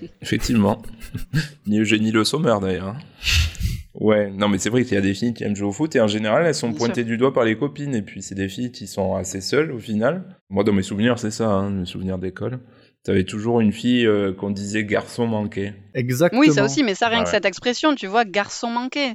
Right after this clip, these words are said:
Speaker 2: c'est
Speaker 3: C'est vrai.
Speaker 2: horrible.
Speaker 1: Et, euh, non, mais c'est vrai que, euh, elles étaient mises à l'écart par leurs propres copines, quoi, du coup.
Speaker 2: Bah oui, c'est
Speaker 4: Mais
Speaker 2: ça,
Speaker 4: oui.
Speaker 2: mais parce qu'après, les enfants intègrent aussi, euh, très rapidement, euh, je crois que c'est, euh, à partir de quatre ans,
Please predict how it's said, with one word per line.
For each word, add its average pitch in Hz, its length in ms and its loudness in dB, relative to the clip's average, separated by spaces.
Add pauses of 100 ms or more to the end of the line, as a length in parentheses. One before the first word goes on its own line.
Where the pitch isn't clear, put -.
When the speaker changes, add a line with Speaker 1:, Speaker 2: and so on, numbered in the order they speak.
Speaker 2:
c'est - 240 -12
Speaker 3:
C'est 123 100 -2
vrai. 101 220 -2
Speaker 2:
horrible. 226 460 0 (160)
Speaker 1:
Et, 101 180 2
euh, 95 160 6
non, 156 140 -2
mais 104 120 0
c'est 110 140 -2
vrai 170 240 0
que, 104 100 -2
euh, 98 520 2
elles 95 200 -8
étaient 98 160 -6
mises 110 220 0
à 101 80 2
l'écart 98 320 -4
par 104 180 -4
leurs 90 180 -6
propres - 220 -8
copines, 120 420 -8
quoi, 98 160 -4
du 92 120 -10
coup. - 280 -12
Speaker 2:
Bah 175 340 0
oui, 302 100 -2
c'est 190 120 -4
Speaker 4:
Mais 202 40 0
Speaker 2:
ça, 254 100 0
Speaker 4:
oui. 254 60 -4
Speaker 2:
mais 208 80 -4
parce 208 160 0
qu'après, 240 240 2
les 233 180 0
enfants 208 260 0
intègrent 196 460 -2
aussi, 233 340 -6
euh, 196 120 -2
très 220 200 -8
rapidement, 202 600 -2
euh, 170 340 -2
je 151 60 -12
crois 202 100 -14
que - 60 -16
c'est, 170 200 -6
euh, 165 180 -2
à 160 60 -4
partir 175 280 -10
de 185 80 -8
quatre - 440 -4
ans, 262 180 -2